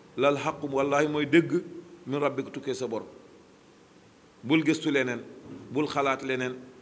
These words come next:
fépp foo xam ne nekk nga fa, jublul Kaaba ga.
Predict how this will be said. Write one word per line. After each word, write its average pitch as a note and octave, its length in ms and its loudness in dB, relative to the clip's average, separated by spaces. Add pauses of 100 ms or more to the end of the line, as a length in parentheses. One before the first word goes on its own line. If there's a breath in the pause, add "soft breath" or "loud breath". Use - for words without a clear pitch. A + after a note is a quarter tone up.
(180)
fépp F#3+ 360 2
foo D3 200 0
xam C3 260 -4
ne C#3 240 -2 (520)
nekk E3 360 0
nga D#3 200 4
fa, A2+ 180 -2 (1300)
jublul C#3+ 420 2 (280)
Kaaba A2+ 280 0
ga. D#2 80 -10